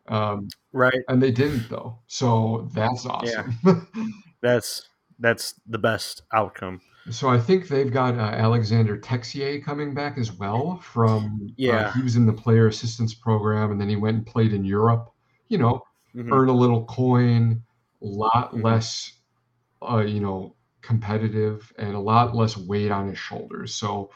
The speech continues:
Speaker 1: you know, may-,
Speaker 2: Yeah.
Speaker 1: in, you know, maybe he was missing home, you know. He's, his mom makes some really good pies or something, and he was missing the home cooking. So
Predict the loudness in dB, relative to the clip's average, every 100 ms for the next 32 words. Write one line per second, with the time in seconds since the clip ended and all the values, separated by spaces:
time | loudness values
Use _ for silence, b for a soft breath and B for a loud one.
0 | b b b 0 2 4 4 4 0 -2
1 | -6 -2 2 4 4 2 0 2 4 4
2 | 6 4 4 2 0 -6 -8 -10 -14 -10
3 | -10 -8 -12 -18 b b b 2 4 2
4 | 0 4 8 8 8 6 2 -2 2 2
5 | 2 0 -2 -2 -2 -2 -6 -6 -6 -6
6 | -6 2 4 6 4 2 0 0 -2 0
7 | -4 -6 -10 -12 -10 -14 -14 -10 -8 -8